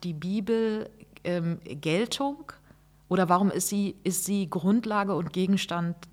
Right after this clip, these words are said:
einer intellektuellen, einer gedanklichen, einer wissenschaftlichen Auseinandersetzung?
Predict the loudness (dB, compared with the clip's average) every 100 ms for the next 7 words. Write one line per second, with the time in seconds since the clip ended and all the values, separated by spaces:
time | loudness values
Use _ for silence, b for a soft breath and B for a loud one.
0 | -10 -4 0 0 -2 -6 -18 B B B
1 | B B -6 -2 2 2 2 0 2 2
2 | 0 0 2 2 2 0 -2 -2 0 0
3 | 0 0 -4 -6 -8 -6 -6 -6 -8 -12
4 | -20 B B B B B -8 -4 -2 -2
5 | -6 -8 -12 -14 -16 -18